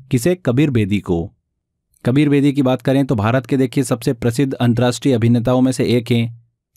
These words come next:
जिनका करियर जो है वो बॉलीवुड से लेकर हॉलीवुड और यूरोप तक फैला हुआ है। ध्यान रखिएगा कबीर बेदी को दिया गया इटली का सर्वोच्च नागरिक सम्मान। अगला क्वेश्चन आता है, हाल ही में चर्चा में रही कोया जनजाति किस राज्य से संबंधित है?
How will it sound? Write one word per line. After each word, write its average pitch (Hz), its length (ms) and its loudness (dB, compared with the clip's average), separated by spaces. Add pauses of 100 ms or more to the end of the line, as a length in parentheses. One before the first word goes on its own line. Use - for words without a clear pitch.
(100)
जिनका 131 260 2
करियर 127 320 2
जो 131 140 2
है 113 280 0 (220)
वो 123 120 2
बॉलीवुड 131 460 2
से 143 120 -2
लेकर 127 300 0
हॉलीवुड 123 540 2
और 135 140 2
यूरोप 127 360 2
तक 123 120 -2
फैला 104 220 0
हुआ 90 240 0
है। 80 100 -8 (800)
ध्यान 120 200 2
रखिएगा 120 420 -2 (240)
कबीर 143 240 2
बेदी 127 220 2
को 123 140 0
दिया 113 180 0
गया 113 300 0
इटली 120 280 0
का 147 180 0
सर्वोच्च 117 380 0
नागरिक 98 320 0
सम्मान। 85 380 -2 (760)
अगला 139 220 0
क्वेश्चन 147 260 -2
आता 127 180 0
है, 120 200 2 (340)
हाल 127 200 0
ही 175 80 2
में 185 140 -2
चर्चा 151 360 -2
में 156 120 0
रही 104 340 0 (280)
कोया 160 260 2
जनजाति 135 500 0
किस 175 260 -2
राज्य 131 200 2
से 156 100 -2
संबंधित 107 500 0
है? 85 160 -2